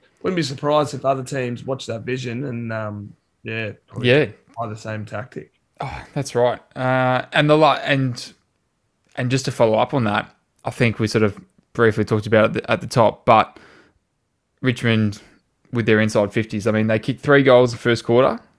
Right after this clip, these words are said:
Speaker 2: kicked six in total for the match. So that's six goal conceded, uh, for the entire game i-, with sixty inside fifties.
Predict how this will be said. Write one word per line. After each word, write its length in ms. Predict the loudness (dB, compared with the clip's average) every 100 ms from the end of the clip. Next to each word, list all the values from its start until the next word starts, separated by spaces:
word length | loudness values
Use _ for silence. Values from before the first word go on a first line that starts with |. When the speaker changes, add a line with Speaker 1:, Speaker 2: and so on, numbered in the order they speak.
| _
Speaker 2:
kicked 200 | -4 -4
six 720 | -6 -6 -2 0 -2 -6 -16 _
in 140 | -8 0
total 260 | 2 2
for 120 | -2
the 60 | -6
match. 460 | -6 -6 -10 -20 _ _ _ _ _
So 320 | 2 6 8 8
that's 240 | 4 2
six 240 | 0 0
goal 220 | 4 4 2
conceded, 760 | -2 0 2 4 2 -2 -10 _ _ _ _
uh, 520 | 2 4 6 4 2 -2 _ _ _ _ _ _ _
for 140 | -8 -2
the 100 | -2
entire 340 | 2 4 6
game 420 | 4 2 2 -4 _ -8
i-, 60 | -4
with 320 | -2 -4 -4
sixty 680 | -10 -8 -4 -4 -4 -4 -4
inside 500 | -4 -4 0 0 0
fifties. 520 | -2 -4 -4 -6 -10